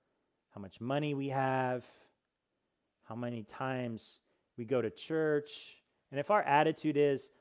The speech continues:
"Oh, well, God's gonna say, God, God saves me and he doesn't say I have to go to church," and our attitude is that, then you have the wrong attitude.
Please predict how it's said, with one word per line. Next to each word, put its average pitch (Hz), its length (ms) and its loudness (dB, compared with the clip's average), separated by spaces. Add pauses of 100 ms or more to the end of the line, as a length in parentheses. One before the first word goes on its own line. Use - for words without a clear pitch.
(120)
"Oh, 165 100 0
well, 160 160 6
God's 175 320 8
gonna 170 220 -2
say, 165 480 2
God, 151 420 6
God 156 300 6
saves 160 320 4
me 156 220 -2
and 143 100 -4
he 147 80 -2
doesn't 147 360 0 (600)
say 151 240 6
I 147 60 8
have 143 280 4
to 151 80 -2
go 143 140 4
to 143 80 2
church," 147 440 4
and 143 100 -2
our 139 80 2
attitude 156 420 4
is 135 120 -4
that, 151 200 4
then 151 140 -6
you 151 80 -2
have 156 160 2
the 151 60 -4
wrong 160 220 0
attitude. 147 440 -2